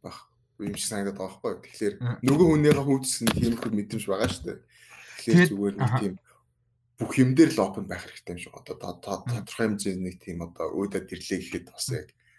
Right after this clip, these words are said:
Speaker 1: а, одоо тэрэн дээрээ хамт ажилладаг ч юм уу, те.
Speaker 2: Мгм.
Speaker 1: Нэг тиймэрхүү open талдаа.
Speaker 2: Best,
Speaker 1: Тийм
Speaker 2: best,
Speaker 1: байхгүй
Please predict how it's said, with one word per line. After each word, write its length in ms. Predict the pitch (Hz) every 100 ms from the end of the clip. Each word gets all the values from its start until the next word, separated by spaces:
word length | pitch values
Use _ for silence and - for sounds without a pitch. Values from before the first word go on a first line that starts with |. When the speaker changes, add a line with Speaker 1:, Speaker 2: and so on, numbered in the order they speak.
| _ _
Speaker 1:
а, 500 | - - - - 50
одоо 220 | - - -
тэрэн 320 | - 90 90
дээрээ 260 | 92 90 85
хамт 260 | - - 85
ажилладаг 400 | 85 - - -
ч 80 | -
юм 100 | -
уу, 80 | -
те. 240 | 92 92 _
Speaker 2:
Мгм. 300 | - 104 110 104
Speaker 1:
Нэг 140 | -
тиймэрхүү 460 | - 98 90 - 90
open 420 | - 98 101 101 87 87 _ _ -
талдаа. 440 | - - - - - _ - - -
Speaker 2:
Best, 580 | - 127 - 131 - 151
Speaker 1:
Тийм 180 | 156 196
Speaker 2:
best, 220 | 151 160
Speaker 1:
байхгүй 260 | - -